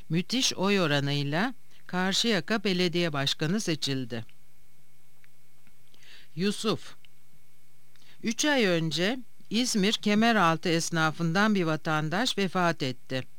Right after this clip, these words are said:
Yirmi beş senedir o çarşıdaydı. Kendisi gibi esnaf olan komşuları Kemeraltı Camisi'ne gitti, sela okunmasını istedi.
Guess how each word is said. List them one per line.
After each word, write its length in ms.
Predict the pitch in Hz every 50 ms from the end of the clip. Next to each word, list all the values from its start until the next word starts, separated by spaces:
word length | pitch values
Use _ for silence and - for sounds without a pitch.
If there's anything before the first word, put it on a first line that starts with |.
| - - - - - - - - - - - - -
Yirmi 360 | 165 165 180 196 214 226 214
beş 180 | 240 269 285 -
senedir 420 | - - 208 190 180 175 175 240
o 140 | 247 202 190
çarşıdaydı. 920 | - 196 180 175 175 175 - - 175 160 170 165 156 147 135 127 123 123 123 - - - - - - - - - - - - - -
Kendisi 540 | - 190 190 196 202 202 208 233 - - 269
gibi 220 | 220 226 170 170 208
esnaf 560 | 226 - - 180 180 - - 208 233 240 220
olan 340 | 196 170 160 156 151 156 156
komşuları 840 | - 180 170 160 160 - - 165 156 160 156 143 147 151 190 262 - - - - - - - - - -
Kemeraltı 640 | - 190 202 226 247 247 240 202 170 156 - 175 151
Camisi'ne 600 | 143 156 156 147 143 147 143 - - 160 151 147
gitti, 600 | 139 143 135 - - - - 156 185 240 277 233 -
sela 500 | - - 208 208 208 208 202 202 190 165
okunmasını 600 | 143 - 160 147 139 135 139 135 - - 143 139
istedi. 520 | 131 123 - - 139 139 123 113 131 131